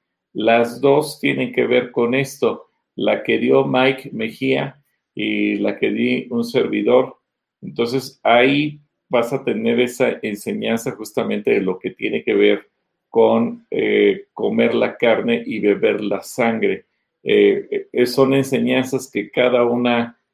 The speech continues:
eh, duraron aproximadamente cuarenta minutos y ahí vas a ver todo el significado espiritual. Yo te animo, José, lo que entres ahí a la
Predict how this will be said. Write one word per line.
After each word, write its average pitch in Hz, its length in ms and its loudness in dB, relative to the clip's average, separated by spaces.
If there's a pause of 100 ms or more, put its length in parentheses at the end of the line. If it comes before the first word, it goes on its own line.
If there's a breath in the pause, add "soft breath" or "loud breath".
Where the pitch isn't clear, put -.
(100)
eh, 104 240 2
duraron 113 480 -2
aproximadamente 113 960 -4
cuarenta 107 540 0
minutos 107 720 -4 (340)
y 110 600 -4
ahí 117 220 6
vas 131 240 0
a - 40 -10
ver - 220 -2
todo 127 160 4
el 131 80 0
significado 110 580 -2
espiritual. 117 720 -2 (380)
Yo 127 300 4
te 147 100 2
animo, 123 480 0
José, 120 320 -6
lo 120 160 -2
que 104 260 -2
entres 120 480 -4
ahí 113 280 -2
a 117 100 2
la 92 480 -2